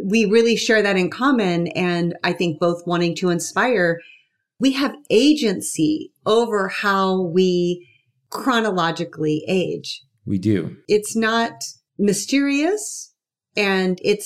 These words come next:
Speaker 1: doesn't even have to be random. We can be purposed about it. And that's why I wanted to have you on, Chris, because I know you read that paper on the nine hallmarks of aging, and now you really focus on the ten hallmarks of aging. So could you speak into the ten hallmarks of aging?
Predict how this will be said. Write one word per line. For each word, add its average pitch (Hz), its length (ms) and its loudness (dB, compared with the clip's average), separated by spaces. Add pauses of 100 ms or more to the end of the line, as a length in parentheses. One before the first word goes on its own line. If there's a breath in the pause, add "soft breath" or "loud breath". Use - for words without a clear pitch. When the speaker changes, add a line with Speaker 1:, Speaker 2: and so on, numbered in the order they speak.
Speaker 1:
doesn't 220 320 -2
even 208 220 0
have 196 200 -6
to 190 100 -2
be 170 140 -2
random. 160 640 -2
We 180 120 0
can 185 160 -6
be 156 240 -2
purposed 170 360 -4
about 139 340 -4
it. 135 140 -4
And 208 120 2
that's 311 240 -2
why 349 140 0
I 247 40 2
wanted 220 260 0
to 220 80 -4
have 196 180 -4
you 190 160 0
on, 165 240 -4
Chris, 196 300 -8
because 180 500 -4 (480 loud breath)
I - 120 -2
know 190 140 2
you 190 180 2
read 175 200 0
that - 180 -4
paper 220 300 0
on 185 80 0
the 175 80 0
nine 165 240 -2
hallmarks 160 400 -4
of 160 100 -2
aging, 208 380 0
and 165 100 -2
now 165 140 -2
you 165 240 -2
really 165 240 -2
focus 180 340 -4
on 180 140 0
the 180 80 -2
ten 302 360 2
hallmarks 147 460 -4
of 143 100 -2
aging. 143 360 -4
So 165 380 -2 (360 loud breath)
could 294 160 2
you 381 160 4
speak - 320 2
into 208 560 2
the 190 120 0
ten 185 260 -2
hallmarks 185 440 -4
of 185 120 -2
aging? 196 680 -4